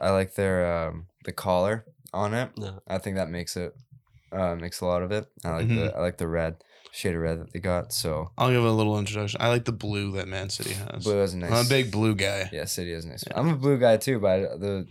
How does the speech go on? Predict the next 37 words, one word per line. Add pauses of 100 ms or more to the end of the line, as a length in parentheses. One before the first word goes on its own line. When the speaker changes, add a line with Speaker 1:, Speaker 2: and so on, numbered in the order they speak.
(120)
Speaker 1:
blue
jerseys
in
E
P
L
aren't (180)
that
nice. (120)
I
like
the
red
jerseys
more.
Speaker 3:
Um,
Speaker 2:
Hmm. (320)
Speaker 3:
some
of
the
red. (560)
Speaker 1:
I,
I
think
a
lot
Speaker 2:
Yeah.
Speaker 1:
of,
I,
I
think
a
lot
of
it
was
the,